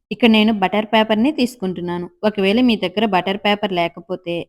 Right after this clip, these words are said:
ప్లాస్టిక్ కవర్ కానీ లేకపోతే మిల్క్ ప్యాకెట్స్ కవర్ అయినా తీసుకోవచ్చు. ఇప్పుడు ఈ బటర్ పేపర్ మీద కొంచెం నెయ్యి అప్లై చేసి దీనిపైన ఒక గోధుమ పిండి బాల్ని పెట్టుకోవాలి. కొంచెం చేతితో ప్రెస్ చేస్తూ రొట్టెలాగా చేసుకోవాలి.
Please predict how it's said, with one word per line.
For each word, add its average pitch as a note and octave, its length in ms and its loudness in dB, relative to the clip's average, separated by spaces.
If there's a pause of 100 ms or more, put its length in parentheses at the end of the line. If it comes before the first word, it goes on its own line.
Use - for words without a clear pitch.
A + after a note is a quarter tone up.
ప్లాస్టిక్ G#3 540 0
కవర్ G#3+ 260 2
కానీ F#3+ 400 0
లేకపోతే G3+ 500 0
మిల్క్ G3 300 0
ప్యాకెట్స్ G#3+ 440 0
కవర్ F#3 260 -2
అయినా G3 180 0
తీసుకోవచ్చు. F3 680 -6 (360)
ఇప్పుడు B3 260 2
ఈ A#3 80 6
బటర్ G3+ 360 2
పేపర్ A3 340 0
మీద G3+ 240 -4
కొంచెం G3+ 380 -6
నెయ్యి F#3 220 -4
అప్లై G3+ 280 -2
చేసి F3+ 420 -10 (120)
దీనిపైన G#3+ 500 -4
ఒక A#3+ 180 -6
గోధుమ G3 320 0
పిండి G#3 260 -10
బాల్ని F#3+ 340 0
పెట్టుకోవాలి. F3 680 -2 (420)
కొంచెం B3 300 6
చేతితో A#3 360 4
ప్రెస్ G3+ 300 -2
చేస్తూ A3 340 0
రొట్టెలాగా G#3+ 500 4
చేసుకోవాలి. F#3 760 0